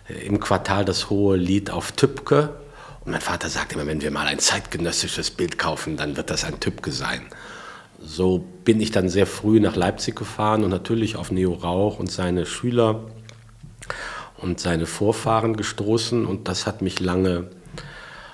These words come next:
ähm, verfolgt. Und irgendwann, das habe ich ganz wesentlich Katja Blomberg zu verdanken, die hier in Berlin ja viele Jahre in großartiger Weise das Haus am Waldsee, äh, geleitet hat.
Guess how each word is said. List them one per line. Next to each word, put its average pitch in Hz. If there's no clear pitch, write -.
ähm, 82
verfolgt. -
Und 92
irgendwann, 104
das 98
habe 95
ich -
ganz 92
wesentlich 92
Katja 92
Blomberg 110
zu 117
verdanken, 110
die 98
hier 98
in 92
Berlin 95
ja 87
viele 98
Jahre 95
in 90
großartiger 90
Weise 87
das 85
Haus 92
am 82
Waldsee, 107
äh, 104
geleitet 104
hat. -